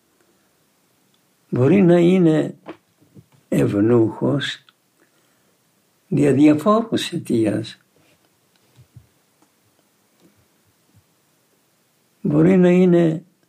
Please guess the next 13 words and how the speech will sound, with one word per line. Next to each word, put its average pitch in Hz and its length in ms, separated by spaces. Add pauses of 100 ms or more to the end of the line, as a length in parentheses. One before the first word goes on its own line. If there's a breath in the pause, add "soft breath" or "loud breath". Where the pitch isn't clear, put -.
(1400)
μια 165 380
αιτία, 175 720 (1160)
έλαβε 160 380
μέρος 143 440
σε - 140
ένα 127 200
πόλεμο 170 800 (2750)
και - 120
ο - 20
νικητής 165 960 (1700)
του - 140
πολέμου 170 520
είπε 147 640